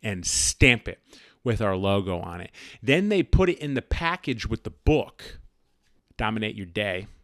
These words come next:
A High Performer's Guide to Winning at Life. And you know what they do? They get the book ready for me to sign. I sign it to the person personally. Then I take a sticker from my company and I throw it in the package.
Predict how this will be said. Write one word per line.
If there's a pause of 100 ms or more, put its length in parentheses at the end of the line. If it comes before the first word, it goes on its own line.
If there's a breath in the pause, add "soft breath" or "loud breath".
(280)
A
High
Performer's
Guide
to
Winning
at
Life. (160)
And
you
know
what
they
do? (760 soft breath)
They
get
the
book
ready
for
me
to
sign. (400 soft breath)
I
sign
it
to
the
person
personally.
Then
I
take
a
sticker
from
my
company (400 loud breath)
and
I
throw
it
in
the
package.